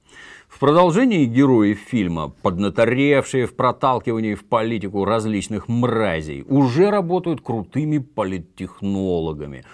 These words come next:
способными вывести из грязи в князи любого. Губернатор Цаплин идет на третий срок.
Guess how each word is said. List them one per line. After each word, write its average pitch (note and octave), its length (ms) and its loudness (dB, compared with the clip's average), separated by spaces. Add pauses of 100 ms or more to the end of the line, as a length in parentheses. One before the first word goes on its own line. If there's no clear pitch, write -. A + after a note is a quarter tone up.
способными C#3 760 -2 (140)
вывести A2 440 -2 (120)
из G2+ 120 -4
грязи G2+ 480 -2
в - 100 -14
князи C3+ 480 -2
любого. E2+ 920 -4 (440)
Губернатор A2 600 -2
Цаплин - 640 -6 (100)
идет F2+ 460 -6
на C#3+ 120 -4
третий F2 460 -8
срок. - 480 -6